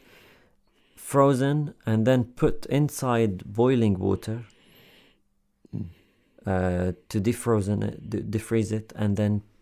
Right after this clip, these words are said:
Speaker 1: put on it some oil. It was horrible. It was like, "No way. Can I have some just tomato?"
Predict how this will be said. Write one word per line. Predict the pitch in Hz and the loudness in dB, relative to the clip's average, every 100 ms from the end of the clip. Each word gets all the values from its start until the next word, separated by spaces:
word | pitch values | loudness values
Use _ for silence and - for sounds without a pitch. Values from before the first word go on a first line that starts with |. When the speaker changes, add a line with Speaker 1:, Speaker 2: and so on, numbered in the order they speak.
| _ _ | _ _
Speaker 1:
put | 117 107 | -4 -2
on | 101 | -2
it | 95 | -2
some | - 95 98 | -4 -6 -6
oil. | 90 92 104 _ _ _ _ _ _ _ _ _ - | -6 -8 -12 _ _ _ _ _ _ _ _ _ 0
It | 120 110 | 0 0
was | 98 92 90 - - | -2 -2 -4 -8 -16
horrible. | - 107 98 85 82 - - | -4 0 0 -2 -10 -16 -8
It | 110 95 | -4 -2
was | 95 | -4
like, | 92 80 - - - | -4 -8 -10 -16 -4
"No | 104 101 | -2 0
way. | 92 101 95 92 - | -2 -2 -2 -4 -6
Can | 104 | -2
I | 107 | 0
have | 101 107 | 0 -2
some | - 104 95 | -2 -2 -2
just | 101 - | -6 -6
tomato?" | 98 104 104 110 117 | -2 0 0 -4 -8